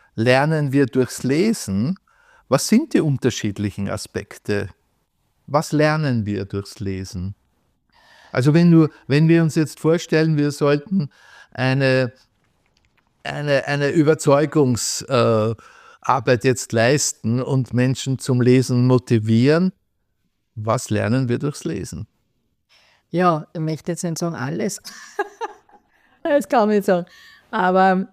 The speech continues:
Speaker 2: wir haben schon so viel geredet über die Schlüsselqualifikationen,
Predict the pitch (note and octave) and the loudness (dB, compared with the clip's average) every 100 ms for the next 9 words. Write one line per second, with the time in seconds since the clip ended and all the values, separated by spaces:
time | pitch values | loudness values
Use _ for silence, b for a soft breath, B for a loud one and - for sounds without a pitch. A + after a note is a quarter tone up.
0 | _ F#3 F#3 F#3+ G#3 G3 F3 F#3+ A#3+ A#3 | _ 0 0 0 0 -2 2 4 4 2
1 | A3 G3+ F3+ F3 G#3 F#3 D3+ F#3 F#3 G3 | 0 2 2 2 2 0 -2 0 0 -2
2 | - G3 A#3 A3 F#3+ E3 D#3+ E3+ F#3 F#3+ | 0 0 0 -2 -2 -2 -2 -2 -4 -6
3 | E3+ - D3 D#3 D#3+ D#3+ | -8 -8 -6 -6 -6 -6